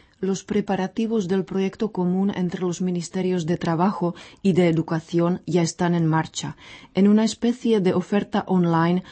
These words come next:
los interesados podrán elegir una estancia de prácticas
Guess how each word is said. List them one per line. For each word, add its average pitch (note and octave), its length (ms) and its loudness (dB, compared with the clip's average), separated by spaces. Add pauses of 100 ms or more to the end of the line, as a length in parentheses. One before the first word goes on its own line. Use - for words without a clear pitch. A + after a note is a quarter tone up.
(120)
los F3 240 -2
interesados F#3 680 0
podrán F3 340 0
elegir E3+ 540 -2 (240)
una F3 240 0
estancia F3 560 -2
de E3 100 0
prácticas E3 760 -4